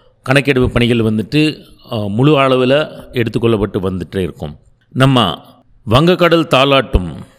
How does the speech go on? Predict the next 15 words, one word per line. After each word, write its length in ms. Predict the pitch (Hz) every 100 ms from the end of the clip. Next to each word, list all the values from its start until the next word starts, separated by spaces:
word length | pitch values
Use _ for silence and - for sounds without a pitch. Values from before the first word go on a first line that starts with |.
| _
வெள்ளி 360 | 107 107 156 170
கடற்கரையில் 920 | 156 139 - 127 113 101 104 110 - _ _ _ -
கொடை 280 | 147 180
நகரமான 480 | 175 156 147 131 127 123
கடலூரில் 600 | 123 135 120 101 78 - - _ -
கடல் 320 | 104 123 139
அன்னையும் 560 | 127 131 135 139 147 135 _ _ _ _ _ 113
மாரிக்கடவுளும் 800 | 131 165 160 156 135 113 95 82 - -
அவ்வப்போது 640 | 104 131 180 180 180 165
மாறி 420 | 123 113 139 156
மாறி 440 | 123 131 143 117 82 - - _
இடர் 260 | 123 147 147
தந்தாலும் 640 | 139 123 113 92 92 - - _ _ -
நம்மை 640 | 117 135 151 147 98 80 - - _ _ -
பண்படுத்தி 760 | 151 165 156 151 165 165